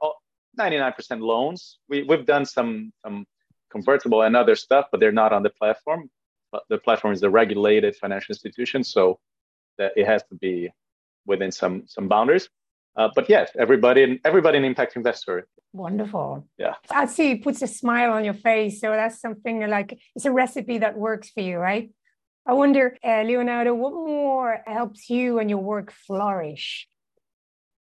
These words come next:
Speaker 1: I'm clearly motivated by doing new and different stuff. So what I just described,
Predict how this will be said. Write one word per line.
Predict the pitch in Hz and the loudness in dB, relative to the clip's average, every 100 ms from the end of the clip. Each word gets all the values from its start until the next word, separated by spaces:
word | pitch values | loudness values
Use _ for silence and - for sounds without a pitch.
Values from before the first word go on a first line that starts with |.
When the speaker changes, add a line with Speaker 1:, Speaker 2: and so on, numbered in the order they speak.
| _ _ _ | _ _ _
Speaker 1:
I'm | 156 180 | 0 0
clearly | - - 208 190 | -2 0 2 2
motivated | 160 147 117 123 131 110 | 2 2 2 2 2 0
by | 117 113 117 120 123 - - _ - | 4 6 6 4 0 -8 -16 _ -6
doing | 123 117 104 _ _ _ _ | -4 -4 -6 _ _ _ _
new | 110 127 | -4 0
and | 117 98 | 0 -2
different | 113 110 95 90 | -6 -8 -8 -14
stuff. | - - 101 - - _ _ _ _ _ - | -6 2 4 2 -4 _ _ _ _ _ 2
So | 123 120 - _ _ _ _ _ _ | 4 4 2 _ _ _ _ _ _
what | 120 127 | -2 4
I | 127 | 4
just | 113 156 | 4 2
described, | 135 - 147 139 110 | 2 0 2 4 2